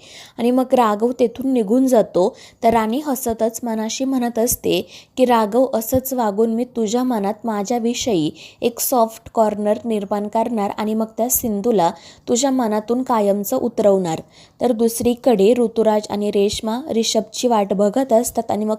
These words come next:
थोड्या वेळानंतर तो त्या ठिकाणी येतो. ऋतुराज त्याला सांगतो की, "तुला एक चांगली संधी मिळाली आहे.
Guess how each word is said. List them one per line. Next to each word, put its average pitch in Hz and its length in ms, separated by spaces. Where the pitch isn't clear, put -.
थोड्या 226 280
वेळानंतर 208 640
तो 220 80
त्या 220 140
ठिकाणी 233 500
येतो. 180 440
ऋतुराज 240 480
त्याला 226 280
सांगतो 240 560
की, 247 80
"तुला 240 320
एक 233 220
चांगली 220 440
संधी 226 440
मिळाली 208 420
आहे. 196 440